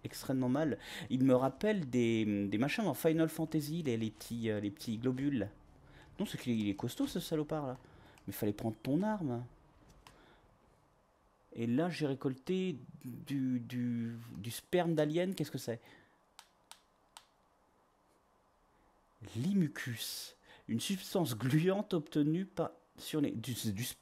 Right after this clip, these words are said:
bon, bref. C'est du spoutre, euh, ça va, vous foutez pas de ma gueule. Qu'est-ce que c'est ?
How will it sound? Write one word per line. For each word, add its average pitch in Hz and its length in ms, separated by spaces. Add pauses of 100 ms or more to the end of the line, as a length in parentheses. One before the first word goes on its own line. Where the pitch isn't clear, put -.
(120)
bon, 98 320
bref. 107 280 (680)
C'est - 140
du 147 120
spoutre, 208 420
euh, 104 280
ça 160 140
va, 196 140
vous 147 80
foutez - 340
pas - 80
de - 80 (100)
ma - 60
gueule. - 260 (1500)
Qu'est-ce - 180
que 127 100
c'est ? 123 300